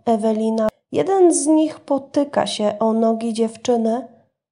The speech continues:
co wywołuje w nim złość. Choć zdarzenie jest całkowicie przypadkowe,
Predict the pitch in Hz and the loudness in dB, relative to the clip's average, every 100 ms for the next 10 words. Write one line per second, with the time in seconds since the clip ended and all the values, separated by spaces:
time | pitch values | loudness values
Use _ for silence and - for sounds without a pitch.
0 | _ - 285 254 285 262 285 254 247 247 | _ -4 -2 0 -2 0 -2 0 0 0
1 | 226 226 233 220 226 202 - - - - | 0 -2 -2 -4 -4 -6 -6 -10 -18 -20
2 | - _ _ _ _ _ _ 214 202 - | -20 _ _ _ _ _ _ -4 -4 -8
3 | - 208 196 208 208 214 220 220 226 220 | -10 -8 0 2 2 0 -2 -2 -4 -8
4 | - - _ - 254 254 269 240 269 - | -16 -20 _ -4 -4 0 -2 -2 -6 -8
5 | - - 202 214 208 277 277 277 | -8 -10 -6 -8 -4 -4 -2 -2